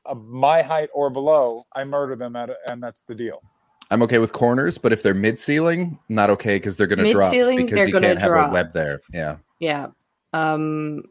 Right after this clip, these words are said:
Speaker 3: I don't, yeah, I'm kinda, mm, I don't know. I can't really deal with them in my bedroom, but other parts of the flat, they're okay.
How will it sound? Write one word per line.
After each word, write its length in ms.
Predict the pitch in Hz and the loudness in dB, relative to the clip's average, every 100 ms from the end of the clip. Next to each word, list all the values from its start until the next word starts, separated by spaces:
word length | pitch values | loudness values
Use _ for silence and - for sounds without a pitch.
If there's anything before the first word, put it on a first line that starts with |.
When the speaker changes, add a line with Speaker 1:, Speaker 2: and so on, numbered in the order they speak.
| _ | _
Speaker 3:
I 120 | 196 | 2
don't, 680 | 240 285 294 294 - - - - _ _ _ _ - | 6 6 6 4 2 -8 -10 -14 _ _ _ _ -2
yeah, 280 | 233 202 175 | 2 4 4
I'm 160 | 202 226 | 2 2
kinda, 460 | 262 254 254 240 - | 2 2 2 0 -2
mm, 560 | 240 233 220 214 214 208 - | -4 -4 -4 -4 -6 -8 -6
I 80 | - | -2
don't 100 | 208 | 2
know. 100 | 185 | 2
I 100 | 175 | 2
can't 260 | 190 262 247 | 2 2 2
really 220 | 269 247 | 0 -2
deal 200 | 214 214 | 0 0
with 100 | 190 | 0
them 140 | 190 185 | 0 -2
in 100 | 175 | -4
my 100 | 160 | -4
bedroom, 500 | 160 175 226 254 226 | -4 -2 -2 -2 -2
but 140 | 180 | -2
other 180 | 156 160 | -2 -2
parts 260 | 156 156 151 | -2 -4 -6
of 60 | |
the 60 | 151 | -6
flat, 300 | 156 147 - | -2 -2 0
they're 180 | 147 143 | -2 -2
okay. 600 | 143 147 151 165 175 | -2 0 2 2 -2